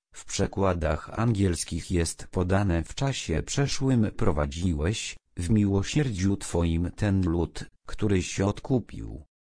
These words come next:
Wybraną część ludu Bożego wieku Ewangelii wyprowadził Bóg spoza figuralnego Egiptu w Parouzji i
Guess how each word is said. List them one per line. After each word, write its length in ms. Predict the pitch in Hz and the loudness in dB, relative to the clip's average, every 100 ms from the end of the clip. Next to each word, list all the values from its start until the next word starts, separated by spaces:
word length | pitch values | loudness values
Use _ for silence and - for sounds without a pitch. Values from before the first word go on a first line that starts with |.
| _ _ | _ _
Wybraną 720 | 82 92 123 120 135 131 123 | -2 0 2 2 2 2 2
część 520 | - 71 60 - - | 0 -2 -4 -10 -8
ludu 500 | 92 120 127 117 110 | -2 0 2 4 4
Bożego 580 | 107 92 80 113 120 127 | 4 2 2 0 2 0
wieku 460 | 87 82 - 95 - | 0 -2 -2 -2 -2
Ewangelii 800 | 80 82 78 73 73 76 76 80 | 0 2 2 0 -2 -2 -2 0
wyprowadził 840 | 98 139 120 104 127 120 98 80 | 0 0 0 0 0 0 0 0
Bóg 260 | 78 104 123 - | 0 -2 -4 -8
spoza 480 | - - 87 80 90 | -10 -2 0 2 0
figuralnego 960 | 95 98 90 80 78 78 76 82 85 | -2 0 0 2 2 0 0 0 0
Egiptu 520 | 87 76 76 - - | 0 -2 -6 -6 -6
w 120 | - - | -8 -4
Parouzji 800 | 95 78 78 69 71 82 90 - | -2 0 0 -2 -4 -2 -2 -4
i 220 | 95 | -6